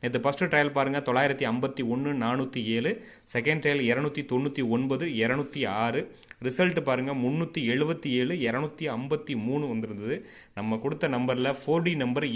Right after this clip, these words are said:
ஏழு அல்லது எட்டு கொடுத்திருந்தேன். ஏழாம் நம்பர் ஃபோர் டி வந்துருந்துச்சு. ஏ போர்டு, அஹ், மிஸ் பண்ணியிருந்தோம். ஆனா பாக்ஸ்ல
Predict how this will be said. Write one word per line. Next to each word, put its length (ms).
ஏழு 240
அல்லது 220
எட்டு 160
கொடுத்திருந்தேன். 560
ஏழாம் 220
நம்பர் 240
ஃபோர் 180
டி 100
வந்துருந்துச்சு. 460
ஏ 140
போர்டு, 260
அஹ், 160
மிஸ் 180
பண்ணியிருந்தோம். 460
ஆனா 120
பாக்ஸ்ல 320